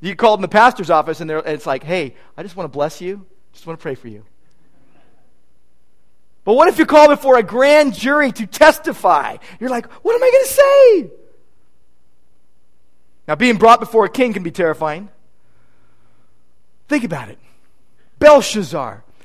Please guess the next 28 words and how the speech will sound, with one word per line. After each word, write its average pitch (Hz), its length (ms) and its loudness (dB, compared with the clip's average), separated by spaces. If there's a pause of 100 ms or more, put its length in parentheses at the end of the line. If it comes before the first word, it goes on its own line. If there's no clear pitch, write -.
(160)
Daniel 285 380 0
chapter 226 380 0
five. 139 480 -6 (200)
Here 330 260 2
is 240 140 -4
the 185 80 -4
king, 269 460 -2 (200)
powerful 302 520 4
king, 269 400 -2
human 285 340 -4
king. 285 380 -4 (260)
And 240 260 2 (380)
God, 262 580 6 (200)
the 262 160 6
king 330 300 -2
of 247 100 4
the 254 80 -2
universe, 226 560 0 (160)
writes 240 440 2
him 320 160 -4
a 247 60 0
note 254 640 -10 (560)
on 165 80 -20
a 175 60 -14
wall. - 480 -18 (2000)
The 214 60 -12
guy 311 280 4
is 233 340 -2